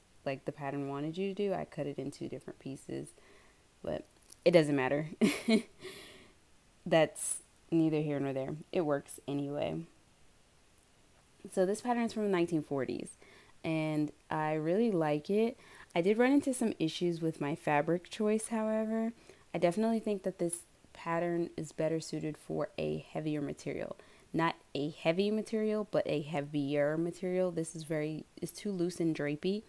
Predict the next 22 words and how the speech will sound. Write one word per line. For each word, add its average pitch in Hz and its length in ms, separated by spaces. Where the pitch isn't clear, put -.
And 160 260
the 156 100
front 190 260
of 196 80
the 175 120
pattern 165 420
has 160 380
this 151 260
very 160 500
detailed 151 640
point 156 560
on 156 280
the 147 140
button 156 320
placket 190 560
where 151 220
it - 260
defines 147 540
the 160 120
waist. 139 560
And 151 340
m-, 151 220